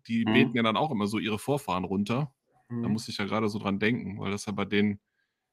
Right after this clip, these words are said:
Speaker 1: äh, zumindest in der, äh, ja, im, ich sag mal so Mittelalter oder in der früheren Zeit mal auch so war, ne?
Speaker 2: Ja.
Speaker 3: Ja, also es, ähm,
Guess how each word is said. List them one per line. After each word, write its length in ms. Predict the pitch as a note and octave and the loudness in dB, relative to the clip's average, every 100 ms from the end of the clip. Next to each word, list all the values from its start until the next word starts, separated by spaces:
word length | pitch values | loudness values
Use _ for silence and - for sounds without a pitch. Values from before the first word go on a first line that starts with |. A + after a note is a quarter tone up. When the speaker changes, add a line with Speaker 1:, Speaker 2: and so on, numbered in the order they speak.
| _ _ - | _ _ -6
Speaker 1:
äh, 120 | G2+ | -6
zumindest 420 | - A2 A#2 A#2 | -2 2 2 2
in 100 | - A2+ | -2 0
der, 320 | G#2 G#2 G2 _ _ _ _ - - _ - | 2 0 -2 _ _ _ _ -20 -20 _ -10
äh, 260 | G2 G2 G2+ - - | -4 -4 -4 -10 -10
ja, 300 | F#2 F#2 F#2+ _ _ _ _ _ _ | -4 -4 -4 _ _ _ _ _ _
im, 180 | - G2+ | -4 -4
ich 80 | - | -4
sag 100 | G#2+ | -4
mal 80 | G#2+ | -2
so 100 | G2+ | 0
Mittelalter 480 | A2 - F2 G#2+ G#2 | 0 0 -4 -2 0
oder 140 | G2+ | 2
in 60 | G2+ | 2
der 100 | F#2+ | 0
früheren 400 | - C3 A#2 G#2 | 2 4 6 4
Zeit 300 | - G2 - | 0 -2 -2
mal 80 | |
auch 160 | D#2+ A#2 | -2 -4
so 200 | - E2+ | -4 -6
war, 220 | D#2 D#2+ | -4 -4
ne? 220 | D#2 G#2 - _ _ - | -4 -6 -8 _ _ 2
Speaker 2:
Ja. 320 | A2+ A#2 - - _ _ _ _ _ _ _ - _ _ _ _ | 2 2 -4 -20 _ _ _ _ _ _ _ -20 _ _ _ _
Speaker 3:
Ja, 180 | C3 E3+ | -2 0
also 180 | C3 C#3+ | 2 0
es, 140 | C3+ | 0
ähm, 380 | C3+ C3+ C3+ - | -4 -4 -4 -6